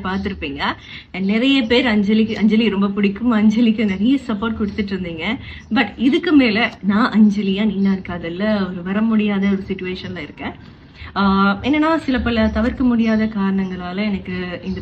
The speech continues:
ப்ராஜெக்ட்டை கண்டினியூ பண்ண முடியாத ஒரு சிட்யுவேஷன்ல இருக்கேன். But anyway, ஆ, இந்த அமேசிங்கான ப்ராஜெக்ட்ல நிறைய மெமரிஸ் and நிறைய லவ்வல் மொமெண்ட்ஸ் வந்து என் லைஃப்ல எனக்கு கிடைச்சிருக்கு. இதுக்கு மிக முக்கிய காரணமாக இருந்த விஜய் டெலிவிஷனுக்கு பெரிய தேங்க்யூ.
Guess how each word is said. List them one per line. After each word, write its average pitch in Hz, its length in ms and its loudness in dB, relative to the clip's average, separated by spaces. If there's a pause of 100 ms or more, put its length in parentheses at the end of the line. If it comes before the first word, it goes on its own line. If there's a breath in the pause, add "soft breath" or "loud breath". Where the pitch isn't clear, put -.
ப்ராஜெக்ட்டை 196 540 -4
கண்டினியூ 202 300 0
பண்ண 190 180 -4
முடியாத 175 360 -8
ஒரு 170 180 -8
சிட்யுவேஷன்ல 180 460 -10
இருக்கேன். 165 360 -10 (640 loud breath)
But 208 160 0 (140)
anyway, 277 580 4 (440 loud breath)
ஆ, 185 560 -2
இந்த 240 300 4
அமேசிங்கான 294 680 6
ப்ராஜெக்ட்ல 220 680 0
நிறைய 240 320 -2
மெமரிஸ் 214 540 4
and 185 200 -2
நிறைய 247 360 2
லவ்வல் 214 320 2
மொமெண்ட்ஸ் 202 120 2
வந்து 196 380 2
என் 175 80 -4
லைஃப்ல 185 240 -4
எனக்கு 190 300 -2
கிடைச்சிருக்கு. 196 480 -4 (320 loud breath)
இதுக்கு 202 460 0
மிக 208 200 0
முக்கிய 220 320 2
காரணமாக 233 640 2
இருந்த 208 460 2
விஜய் 202 360 2
டெலிவிஷனுக்கு 208 600 0
பெரிய 202 300 -2
தேங்க்யூ. 214 480 -4